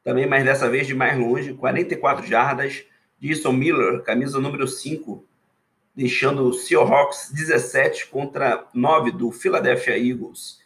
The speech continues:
Ele que joga com a camisa número cinco em homenagem ao Deus Cairo dos Santos, o bicuda da galáxia, o zica da bi-, das bicudas. Com isso, dezessete menos nove,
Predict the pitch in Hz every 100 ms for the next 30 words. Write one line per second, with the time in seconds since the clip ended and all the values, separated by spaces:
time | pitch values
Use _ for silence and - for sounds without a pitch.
0 | _ - 165 - 131 135 156 131 135 -
1 | 131 131 131 147 147 127 120 - 170 185
2 | - - 156 165 123 139 156 156 - -
3 | 131 120 151 160 120 - - - - _
4 | _ _ - 131 127 123 110 - 127 120
5 | - - - _ _ _ - 131 131 143
6 | - - 185 160 123 - - - _ _
7 | _ _ - 120 113 110 127 123 - -
8 | - _ _ 127 117 147 190 131 131 101
9 | 120 127 120 123 120 - 120 101 - -
10 | - - - _ _ _ - 220 208 226
11 | 233 226 190 196 196 190 190 208 208 202
12 | - 185 - 190 190 185 180 190 190 190
13 | 185 185